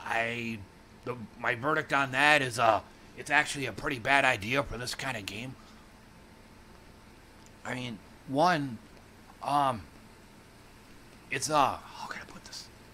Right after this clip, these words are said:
I wanna say, um, Guilty Gear Rev two first comes to mind. Um, they have a, they kinda have an assist system on this, but, um, the way they did it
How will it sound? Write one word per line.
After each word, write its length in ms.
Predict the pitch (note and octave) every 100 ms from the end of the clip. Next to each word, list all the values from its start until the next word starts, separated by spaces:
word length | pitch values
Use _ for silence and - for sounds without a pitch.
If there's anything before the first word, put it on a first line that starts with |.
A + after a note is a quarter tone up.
| - - - - - - - - - - - - - -
I 60 |
wanna 220 | C3+ G3+ A#3+
say, 240 | A#3 G3+
um, 300 | D#3 C#3 G2+ - - - - G2+
Guilty 340 | D#3+ G#3 D4
Gear 240 | G#3 G3+ F3
Rev 340 | C#3 D#3 B2+
two 280 | - D3 D3+
first 320 | C#3+ C#3+ -
comes 260 | D3 D3 -
to 120 | B2+
mind. 360 | G2+ A#2 C#3 - - - - - - - - -
Um, 320 | C3+ C3+ C3 A#2
they 180 | C3+
have 200 | D3+ D#3
a, 160 | C3+ G#2+ - C3+
they 100 | C#3+
kinda 220 | D#3 C#3+
have 220 | C#3 C#3
an 60 | A2+
assist 360 | - A#2+ A#2
system 380 | D3 C#3+ D3+ C#3+
on 160 | D3 D3+
this, 260 | D#3+ - - - - -
but, 160 | C#3
um, 300 | C3+ A#2 F#2 - - - - - - - - - - - - - -
the 100 | A2
way 340 | B2 A#2+ F#3 A3
they 220 | D3 F#3+
did 240 | D#3+ E3
it 160 | F#3+ G3